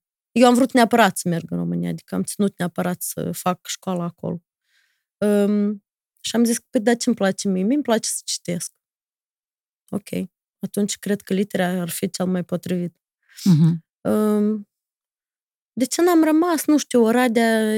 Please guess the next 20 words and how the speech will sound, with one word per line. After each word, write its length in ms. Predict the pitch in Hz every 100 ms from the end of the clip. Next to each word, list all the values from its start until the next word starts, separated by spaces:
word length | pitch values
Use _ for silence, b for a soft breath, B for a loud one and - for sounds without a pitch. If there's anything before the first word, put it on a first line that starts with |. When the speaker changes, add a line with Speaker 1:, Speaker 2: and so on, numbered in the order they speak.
| 214
Speaker 1:
mm, 600 | 214 214 208 208 208 208
a 40 |
fost 320 | 208 - 220 -
un 80 | 202
oraș 260 | 196 202
mic 260 | - 190 - -
pentru 280 | 170 151 -
mine. 240 | 170 165 _ _ _ _ _ _ _ _ _ _ _ -
Speaker 2:
Mhm. 100 | 175
Speaker 1:
Mi-mi 140 | 220 220
plac 300 | 226 208 -
orașele 440 | 175 170 - 143
mari. 360 | 165 170 170 _ _ _ _ _ _
Speaker 2:
Păi 140 | 285
și 120 | 269 -
Chișinău 460 | 208 - 247 254
nu 120 | 240
e 80 | 190
la 140 | 151 156
f-, 220 | - -